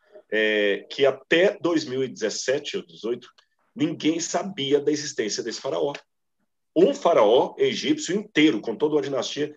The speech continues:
desapareceu sem deixar rastros, nem múmia, nem nada, nada, nada. Agora encontraram a parede com o seu nome escrito no cartucho, então a gente sabe que existiu o faraó Senebekai, e que foi paralelo à décima sexta dinastia,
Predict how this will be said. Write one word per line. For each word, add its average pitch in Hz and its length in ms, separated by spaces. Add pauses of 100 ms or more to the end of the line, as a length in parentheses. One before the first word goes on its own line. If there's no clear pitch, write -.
(160)
desapareceu 131 640
sem 131 200
deixar 104 460 (240)
rastros, - 440
nem 131 180
múmia, 135 500
nem 135 140
nada, 98 280
nada, 120 260
nada. 98 220
Agora 127 280
encontraram 139 480
a 120 80
parede 107 440 (240)
com 113 120
o 110 40
seu 131 220
nome 117 180
escrito 110 340
no 104 80
cartucho, 110 520 (500)
então 120 120
a - 20
gente 151 160
sabe 127 300
que 139 60
existiu 131 320
o 117 40
faraó 113 320
Senebekai, 117 760 (840)
e 110 100
que 110 140
foi 117 240
paralelo 113 400
à 117 40
décima 110 320
sexta 107 300
dinastia, 104 500